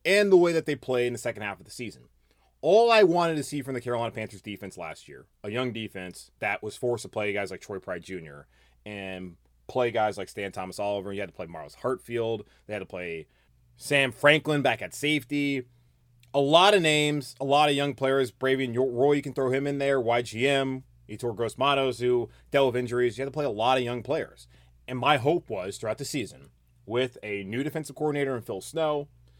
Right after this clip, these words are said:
an all-defensive, uh, draft class of rookies, that by time they got to the second half of the season,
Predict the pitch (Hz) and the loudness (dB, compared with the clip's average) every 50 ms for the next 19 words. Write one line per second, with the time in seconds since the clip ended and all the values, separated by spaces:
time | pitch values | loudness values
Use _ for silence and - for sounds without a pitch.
0 | _ _ _ _ - 113 107 - 143 123 123 - - 131 139 139 147 147 143 117 | _ _ _ _ -10 -10 -6 -4 -4 -4 -4 -4 2 4 4 4 6 4 2 0
1 | - 139 139 135 113 - 139 131 127 127 123 117 117 - - _ _ _ - _ | 2 0 0 0 0 2 2 4 4 2 0 -2 -6 -12 -20 _ _ _ -20 _
2 | _ - - - 98 113 110 107 104 101 95 87 98 120 120 120 131 - - 127 | _ -20 -16 -6 0 2 2 2 2 0 -2 -2 0 0 2 2 2 2 2 2
3 | 123 127 123 127 123 - 113 87 95 131 147 143 - 151 147 147 147 143 135 - | 4 4 4 2 -2 -4 -10 -2 0 0 0 0 0 -4 -4 -2 -2 -4 -6 -8
4 | - - _ _ _ _ _ _ _ - 113 123 120 120 113 110 - - 92 - | -18 -20 _ _ _ _ _ _ _ -4 -2 0 0 0 0 -2 -4 -8 -16 -8
5 | - 117 143 170 185 180 - 156 151 156 156 151 143 139 131 - 127 113 - 135 | -4 0 2 2 2 2 -2 0 0 2 2 2 2 0 0 -2 -6 -4 -4 -4
6 | 135 135 131 127 120 120 117 110 - 120 117 107 101 104 107 104 104 | -2 0 0 0 0 -2 -12 -12 -10 -8 -8 -8 -8 -8 -8 -10 -10